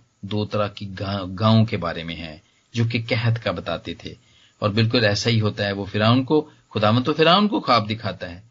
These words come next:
लेकिन उसकी ताबीर वो यूसुफ को बताता है, इसलिए कि खुदावंद ने उसको बरकत देनी होती है और उसको खुदावंद ने ऊपर लाना होता है। इसका जिक्र हम पैदाइश के इकतालीसवें बाब, फ़ोर्टी वन चैप्टर में हम इसको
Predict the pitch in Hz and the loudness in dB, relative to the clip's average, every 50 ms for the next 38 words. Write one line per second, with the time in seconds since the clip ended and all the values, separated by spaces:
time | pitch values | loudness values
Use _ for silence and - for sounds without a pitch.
0 | _ _ _ _ _ - 110 110 110 117 113 110 - - - 113 113 107 101 98 | _ _ _ _ _ -6 -6 -4 -2 -2 -2 -4 -4 -6 -10 -8 -6 -4 -4 -4
1 | 95 107 110 110 104 92 - _ _ _ _ _ _ _ - 101 98 98 95 90 | -2 -2 0 0 0 -2 -6 _ _ _ _ _ _ _ -14 -10 -10 -8 -8 -10
2 | 95 90 - - 117 117 - 90 87 87 78 78 78 - - 90 80 82 - - | -10 -10 -10 -10 -10 -10 -10 -12 -12 -12 -12 -12 -12 -12 -14 -14 -14 -16 -20 -20
3 | _ _ _ _ _ _ - 107 - - - 156 143 135 - - - 151 135 - | _ _ _ _ _ _ -10 -10 -10 -6 -4 -4 -4 -4 -4 -8 -12 -12 -6 -2
4 | 147 151 156 170 175 175 175 165 165 - - 160 156 160 170 _ _ - 180 170 | 0 2 2 2 2 2 2 2 0 -2 -4 -6 -6 -6 -8 _ _ -10 -8 -8
5 | 170 - - 170 190 185 185 175 165 160 147 135 117 113 117 104 92 95 92 90 | -6 -2 0 0 2 2 2 2 2 0 0 -2 -4 -6 -6 -8 -8 -8 -8 -10
6 | - _ _ _ _ _ _ _ - 101 101 101 - - - 98 90 82 - _ | -12 _ _ _ _ _ _ _ -6 -6 -6 -6 -8 -10 -10 -10 -10 -10 -12 _
7 | _ _ _ - 92 95 92 92 95 95 104 107 - - 104 92 - 101 87 87 | _ _ _ -8 -6 -4 -4 -2 -2 -4 -4 -6 -6 -8 -6 -4 -4 -4 -4 -4
8 | 82 82 82 80 82 85 - - 123 165 170 - 185 180 165 165 170 170 160 165 | -4 -6 -6 -8 -10 -8 -2 0 0 0 2 0 0 0 0 0 0 0 2 0
9 | 156 147 - - 113 107 110 113 113 - 120 113 107 117 - - - - 135 139 | -2 -2 -4 -2 2 4 4 4 2 0 -2 -2 -4 -4 -8 -14 -4 0 0 2
10 | 143 143 135 - 120 113 104 90 85 80 - - - 139 139 - 147 131 113 110 | 2 0 -2 0 0 0 0 0 0 -2 -4 -4 -2 -2 0 0 2 2 4 6
11 | 117 117 113 110 - 98 85 - - 90 92 90 85 85 87 85 85 - - - | 6 6 6 4 2 0 -4 -6 -10 -12 -10 -10 -8 -8 -8 -8 -10 -10 -12 -14
12 | 87 - | -16 -16